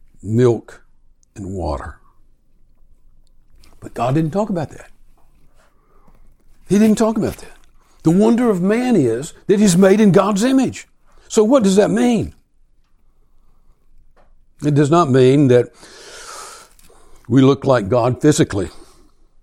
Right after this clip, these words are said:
the way that a child. So I've, when I walk into a room and see you in it, many of you,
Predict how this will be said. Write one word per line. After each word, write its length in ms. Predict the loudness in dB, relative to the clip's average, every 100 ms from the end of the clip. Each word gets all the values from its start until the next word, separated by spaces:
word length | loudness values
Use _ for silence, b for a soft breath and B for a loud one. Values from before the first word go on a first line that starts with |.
| _
the 100 | -2
way 260 | 2 2 2
that 160 | 0 -2
a 80 |
child. 520 | -6 -6 -4 -2 -4 -2
So 140 | -2
I've, 440 | -2 -6 -16 -20 b b b
when 120 | -2
I 80 | 2
walk 300 | 2 2 0
into 180 | -6 -4
a 40 |
room 300 | -2 0 0
and 100 | -2
see 180 | -2 -2
you 360 | 0 2 0 0
in 200 | -2 -2
it, 220 | -6 -12 -20 -20 _ _ _ _ _ _ _ _ -14
many 460 | -4 0 2 2
of 100 | 0
you, 440 | 0 0 2 -2